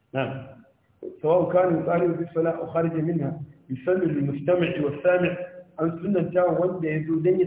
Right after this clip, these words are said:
saurara wa sami da wanda ya zo gifta ya ji. A sujuda an sunanta musu sujuda. وسواء سجد القارئ، ya daidai da shi mai karatun ya sujuda am la ko bai ba. هذا هو الصحيح المشهور، wannan shi ne abin da ke ingantacce aka fi sani inda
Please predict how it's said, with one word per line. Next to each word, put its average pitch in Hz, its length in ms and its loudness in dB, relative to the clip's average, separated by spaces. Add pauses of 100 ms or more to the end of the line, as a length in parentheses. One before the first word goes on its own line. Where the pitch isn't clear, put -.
saurara 170 420 2
wa 139 200 -8
sami 180 400 0
da 156 80 -4
wanda 175 200 -2
ya 160 80 2
zo 165 100 2
gifta 160 300 -4
ya 139 140 2
ji. - 260 -12 (540)
A 135 100 -6
sujuda 151 400 -2
an 185 160 0
sunanta 165 460 -2
musu 160 280 -4
sujuda. 131 340 -2 (360)
وسواء 180 580 0
سجد 175 160 -4
القارئ، 175 460 2 (300)
ya 165 160 0
daidai 196 280 2
da 147 220 -2 (340)
shi 202 200 -4
mai 196 140 4
karatun 170 380 -2
ya 185 80 4
sujuda 165 480 -4
am 165 140 0
la 160 260 4
ko 160 160 -2
bai 131 80 -2
ba. 123 160 -6 (460)
هذا 185 380 4
هو 160 200 -2
الصحيح 160 320 -10
المشهور، 147 600 -2 (440)
wannan 165 220 2
shi 165 100 -8
ne - 80 -6
abin 156 200 -10
da 160 60 -6
ke - 160 -14
ingantacce 135 440 -10
aka 143 140 -12
fi 143 140 -14
sani 139 280 -8
inda 151 180 -6